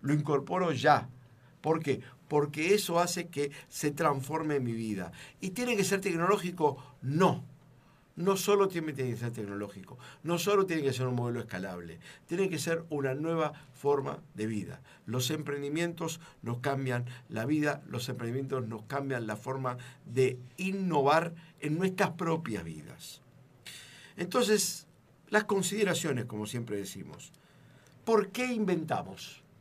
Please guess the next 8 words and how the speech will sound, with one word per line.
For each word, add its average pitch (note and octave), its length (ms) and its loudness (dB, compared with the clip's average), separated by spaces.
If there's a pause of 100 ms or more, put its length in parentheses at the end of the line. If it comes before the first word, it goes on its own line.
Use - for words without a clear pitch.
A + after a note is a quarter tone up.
(440)
Inventamos D3 480 0
porque D#3 180 -2
nos D3+ 100 0
gusta F3 180 -6
inventar, D#3 400 -2 (200)
create G#3 300 -2
un G3+ 60 2
laboratorio. D3 720 0